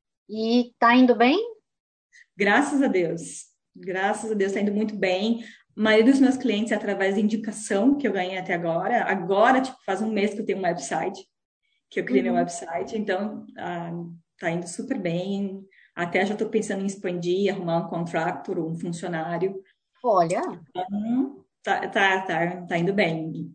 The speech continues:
Speaker 2: E, e, claro, eu trabalho a maioria com brasileiros, mas a intenção é crescer e trabalhar com pessoas de qualquer nacionalidade, né? Porque,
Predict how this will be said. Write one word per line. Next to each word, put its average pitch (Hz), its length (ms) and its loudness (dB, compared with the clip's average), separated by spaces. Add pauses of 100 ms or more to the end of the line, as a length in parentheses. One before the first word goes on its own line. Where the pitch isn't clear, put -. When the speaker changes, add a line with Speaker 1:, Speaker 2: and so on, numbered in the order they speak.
(140)
Speaker 2:
E, 202 60 -6
e, - 20 -8
claro, 233 340 6
eu 190 100 4
trabalho 214 400 6
a - 20 6
maioria 220 300 6
com 254 100 6
brasileiros, 240 640 4
mas 202 420 -2
a 160 140 -2
intenção 170 460 -2
é 170 100 0
crescer 170 340 -2
e 170 600 4
trabalhar 165 380 -2
com 170 140 -10
pessoas 175 300 -4
de 190 60 -6
qualquer 180 320 -4
nacionalidade, 170 800 -4
né? 165 100 0
Porque, - 400 -10